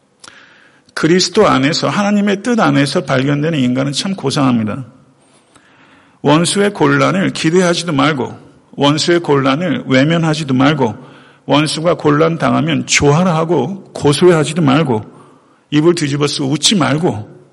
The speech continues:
오히려 그것을 원수와 화해하는 기회로 삼으라.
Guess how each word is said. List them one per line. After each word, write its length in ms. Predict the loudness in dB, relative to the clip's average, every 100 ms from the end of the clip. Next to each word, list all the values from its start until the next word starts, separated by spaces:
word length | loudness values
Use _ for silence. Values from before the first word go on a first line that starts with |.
| _ _ _ _ _ _
오히려 280 | 0 2 0
그것을 720 | -2 0 0 0 0 0 0 0
원수와 680 | 0 0 -2 -2 -2 -2
화해하는 720 | -6 -6 -2 -2 -2 -2 -4 -4
기회로 420 | -2 0 2 2
삼으라. 340 | 0 0 -2